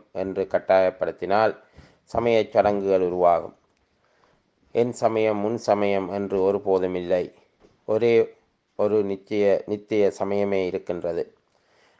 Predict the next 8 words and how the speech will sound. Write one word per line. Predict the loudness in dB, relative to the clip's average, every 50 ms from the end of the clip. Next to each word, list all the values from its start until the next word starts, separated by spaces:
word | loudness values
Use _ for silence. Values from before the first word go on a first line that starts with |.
| _ -2
எல்லா | 0 4 6 8 6
சமயங்களும் | 6 4 0 -2 0 0 0 0 2 2 2 2 2 0 -4 -8 _ _ -16 -14 -12 -10 -10
சூழ்நிலைக்கு | -10 -8 -6 -4 -4 -2 0 2 0 0 0 -2 -6 -2
தக்கபடி | 0 -2 0 2 0 0 2 2 2 2 0 -2 -2
அதன் | -2 0 0 0 0 0
பல்வேறு | 2 2 2 2 4 4 4 4 4 2
வெளிப்பாடுகளே. | 2 2 0 0 0 -2 0 4 4 4 4 4 2 0 0 0 0 -2 -4 -8 _ _ _ _ _ _ _ _ _ _ _ _ _ _ _ _ _ _ _ _ _ _ _ -12
இந்த | -2 0 0